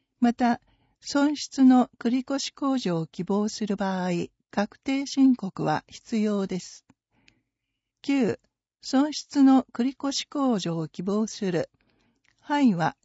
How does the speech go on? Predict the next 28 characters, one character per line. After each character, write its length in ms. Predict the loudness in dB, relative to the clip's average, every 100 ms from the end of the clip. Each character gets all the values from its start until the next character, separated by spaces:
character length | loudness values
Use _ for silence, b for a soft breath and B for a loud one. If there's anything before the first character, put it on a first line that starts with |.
| -8
十、 400 | -2 -2 -2 -8 _ _ -2
い 240 | 2 4
い 40 | 4
え 100 | 2
は 220 | 0 -4 -8
十 240 | -4 -2 -2
一 320 | -4 -6 -6
へ。 200 | -6 -10 _ _ _ _ _ _ _ -10
十、 420 | -4 0 0 0 _ _ _ _ -4
確 280 | -4 -4
定 220 | -6 -6 -4
申 300 | -4 -4 -4
告 320 | -6 -4 -2
が 240 | -2 -2
必 300 | -6 -12 -4
要 240 | -2 -2 -4
で 160 | -6
す。 240 | -8 -12 _ _ _ _ _ _ _
市 180 | 0 6
民 260 | 6 6 0
税、 280 | 0 0 -2
県 340 | 2 4 6
民 300 | 6 6 6
税 280 | 4 0 0
の 140 | -2
申 300 | -2 2 2
告 280 | 0 -6 -2
は 220 | 0 0